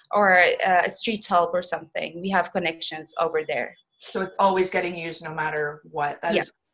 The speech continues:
Speaker 2: awesome.
Speaker 1: Yes.
Speaker 2: Um, what, can you tell me a little bit about why you guys chose the kind, the, um, like, pay as you feel,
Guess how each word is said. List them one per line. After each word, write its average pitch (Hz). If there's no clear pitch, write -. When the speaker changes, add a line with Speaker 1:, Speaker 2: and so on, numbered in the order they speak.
Speaker 2:
awesome. -
Speaker 1:
Yes. 180
Speaker 2:
Um, 160
what, 196
can 269
you 254
tell 262
me 320
a 320
little 254
bit 233
about 208
why 202
you 208
guys 202
chose 190
the 180
kind, 190
the, 170
um, 175
like, 180
pay 190
as 180
you 185
feel, 175